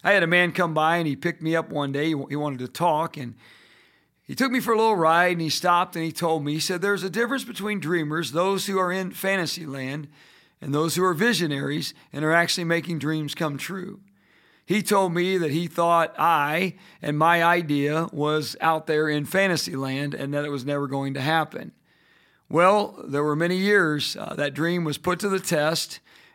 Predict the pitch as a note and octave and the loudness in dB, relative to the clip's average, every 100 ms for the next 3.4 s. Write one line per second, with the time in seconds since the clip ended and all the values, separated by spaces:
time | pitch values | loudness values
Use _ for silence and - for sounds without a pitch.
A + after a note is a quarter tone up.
0 | - C#3 D#3 D3+ F3 F#3 F3+ G#3 G3+ A3 | -8 -2 0 2 2 2 2 2 2 2
1 | F3+ D3+ D3 D3+ D3 D#3+ - C#3+ C#3+ F3+ | 2 -2 -2 0 0 -2 -4 -4 -2 -2
2 | F3 E3+ D#3+ D3+ E3 D#3 E3 E3+ D#3+ D3+ | 0 0 0 0 0 0 -2 -2 0 0
3 | D#3 C#3+ C3 B2 | 0 -2 -10 -10